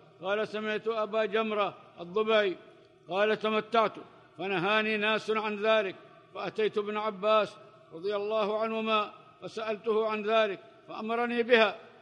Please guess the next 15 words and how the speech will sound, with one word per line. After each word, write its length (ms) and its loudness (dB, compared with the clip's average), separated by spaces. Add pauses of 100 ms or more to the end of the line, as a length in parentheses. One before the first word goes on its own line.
(260)
قال: 280 2
ثم 220 -2
انطلقت 440 0
إلى 180 6
البيت 340 6 (420)
فنمت، 480 0 (320)
فأتاني 880 2
آت 160 0
في 280 -2
منامي 560 0 (320)
فقال: 380 0
'عمرة 540 -2
متقبلة 1080 0 (300)
وحج 380 -4
مبرور.' 680 4